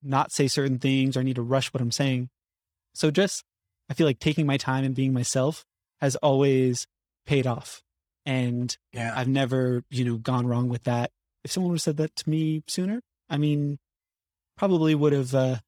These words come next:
Speaker 1: <laughs> would've been helpful, but
Speaker 2: Yeah.
Speaker 1: we didn't know it now at least. But I'm really excited to follow your journey. And I know, I love how you're doing it on your terms, which is something a lot of podcasters don't do, is
Speaker 2: Mm-hmm.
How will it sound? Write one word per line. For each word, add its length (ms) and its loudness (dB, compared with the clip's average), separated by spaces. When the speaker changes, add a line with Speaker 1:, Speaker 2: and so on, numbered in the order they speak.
Speaker 1:
<laughs> 600 -4
would've 180 4
been 80 4
helpful, 360 2
but 200 4
Speaker 2:
Yeah. 280 4
Speaker 1:
we 80 -2
didn't 120 0
know 140 0
it 100 -4
now 220 0
at 120 -4
least. 320 -6
But 120 2
I'm 160 4
really 180 4
excited 340 2
to 80 -4
follow 220 0
your 160 2
journey. 320 0
And 120 0
I 80 2
know, 260 4
I 80 2
love 220 4
how 100 2
you're 200 2
doing 280 2
it 260 -4
on 180 2
your 120 2
terms, 420 -4
which 180 -2
is 300 -2
something 260 0
a 40 0
lot 140 4
of 60 -4
podcasters 440 -2
don't 200 0
do, 200 -2
is 320 2
Speaker 2:
Mm-hmm. 300 0